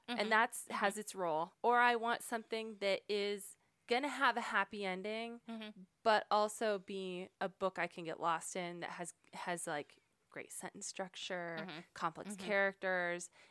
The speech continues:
Speaker 2: It's not just, oh, hot guy, hot girl, they're together,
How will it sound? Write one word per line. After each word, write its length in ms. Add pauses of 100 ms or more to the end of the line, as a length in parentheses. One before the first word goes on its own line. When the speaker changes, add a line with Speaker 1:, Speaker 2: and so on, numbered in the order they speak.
Speaker 2:
It's 240
not 240
just, 300
oh, 160
hot 300
guy, 200
hot 300
girl, 260 (140)
they're 120
together, 580